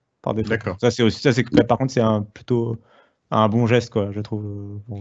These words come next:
Speaker 2: Ouais. Mais n'utilisant pas Chrome sur Android,
Speaker 1: Non,
Speaker 2: euh,
Speaker 1: mais voilà.
Speaker 2: Voilà. OK. Merci beaucoup, Cassim. Bon, alors, on va passer sur un dossier, sur une partie vraiment très Microsoft, cette fois-ci.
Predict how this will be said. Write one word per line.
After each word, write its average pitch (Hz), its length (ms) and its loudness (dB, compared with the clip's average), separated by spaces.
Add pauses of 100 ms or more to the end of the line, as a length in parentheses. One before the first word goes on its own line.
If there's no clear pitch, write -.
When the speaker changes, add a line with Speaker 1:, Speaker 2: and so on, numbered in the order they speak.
Speaker 2:
Ouais. - 140 -12 (100)
Mais 82 60 -6
n'utilisant 123 480 4
pas 110 140 0
Chrome 113 180 -2
sur 101 160 -6
Android, 95 260 -4 (220)
Speaker 1:
Non, 123 240 6
Speaker 2:
euh, 107 40 -2
Speaker 1:
mais 104 340 -2 (640)
voilà. 104 160 -6 (640)
Speaker 2:
Voilà. 80 200 -6 (220)
OK. 208 300 0 (500)
Merci 101 440 -2
beaucoup, 123 300 -2
Cassim. 78 760 -4
Bon, 147 340 4
alors, 135 280 6
on 123 60 2
va 123 120 0
passer 147 320 0
sur 139 320 2
un 123 160 6
dossier, 127 520 2
sur 120 140 -4
une 123 60 0
partie 131 280 -2
vraiment 135 400 -2
très 147 300 -4
Microsoft, 139 600 0
cette - 240 -6
fois-ci. 123 360 -2